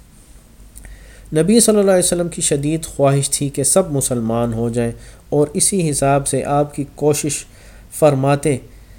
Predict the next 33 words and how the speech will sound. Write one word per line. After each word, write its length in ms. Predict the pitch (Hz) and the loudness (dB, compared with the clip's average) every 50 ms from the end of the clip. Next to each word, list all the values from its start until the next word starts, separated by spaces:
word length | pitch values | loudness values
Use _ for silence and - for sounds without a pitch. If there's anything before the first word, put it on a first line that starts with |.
| - - - - - - - - - - - - - - - - - - - - | -20 -20 -20 -20 -20 -20 -20 -20 -20 -20 -20 -20 -20 -20 -20 -20 -20 -16 -6 0
لیکن 400 | 101 143 190 208 - 240 220 - | 4 6 6 6 6 4 4 6
اللہ 240 | - 156 151 151 139 - | 6 6 6 6 4 4
تعالیٰ 220 | 135 131 135 139 | 4 2 2 2
نے 120 | 135 135 127 | 2 0 0
فرمایا 540 | - - 123 113 110 110 107 107 113 135 143 | 0 0 0 0 0 0 0 0 0 0 -2
کہ 140 | 143 - | -2 -4
ایمان 500 | 135 - 143 135 123 120 131 147 160 180 180 - | -4 -4 -2 -2 0 2 4 4 4 4 2 0
ان 160 | 165 151 143 | -2 -4 -2
کے 140 | 139 - 143 | -2 -2 -2
نصیب 580 | 131 123 120 - - 127 139 151 170 180 175 156 | -2 0 -2 -2 -2 -2 -2 0 -2 -2 -2 -2
ہی 260 | 139 151 170 185 190 | -2 -2 0 0 0
میں 200 | 185 190 190 196 | 0 0 0 0
نہیں 360 | 190 190 180 190 208 190 175 | 0 0 2 2 2 2 2
ہے۔ 140 | 160 147 131 - - - - - - - - - - - - - - | 0 0 -2 -4 -8 -16 -20 -20 -20 -20 -20 -20 -20 -20 -20 -14 -6
یہ 160 | - 139 151 | -2 0 2
وہ 200 | 160 156 165 175 | 2 2 2 2
چند 360 | 160 160 - - 170 175 165 143 | 0 0 2 2 2 2 0 -2
مخصوص 600 | 139 143 147 - - - 175 190 208 208 208 - | -4 -4 -2 -2 -2 0 2 4 4 4 2 2
لوگ 240 | 170 160 151 143 | 2 2 2 2
ہیں 180 | 131 131 127 117 113 - - - - - - | 0 0 -2 -2 -4 -8 -16 -20 -20 -14 -6
جن 220 | - 135 135 135 | -4 -4 -2 -2
کے 180 | 127 - 135 127 | -2 -2 -4 -4
دلوں 320 | 120 123 127 127 131 127 | -2 -2 -2 0 0 -2
پر 200 | 120 - 127 120 | -2 -2 -4 -4
مہر 400 | 117 117 120 135 139 147 143 127 | -2 -2 2 2 4 4 4 2
لگ 260 | 120 120 127 123 - | 0 -2 -2 -2 -2
چکی 340 | - - 127 - - 127 120 | -6 -8 -8 -6 -4 -4 -2
ہے، 160 | 117 120 117 117 - - - - - - - | -2 -4 -4 -6 -8 -14 -20 -20 -20 -18 -12
جیسے 420 | 131 123 135 135 135 131 - 127 | -4 0 2 2 2 2 0 -2
کہ 140 | 123 - 123 | -2 -2 -2
ابو 220 | 98 131 127 127 127 120 | -2 0 0 -2 -2 -2
جہل 260 | 127 131 131 127 120 | 0 0 0 0 0
اور 160 | 113 131 123 | 0 -2 -2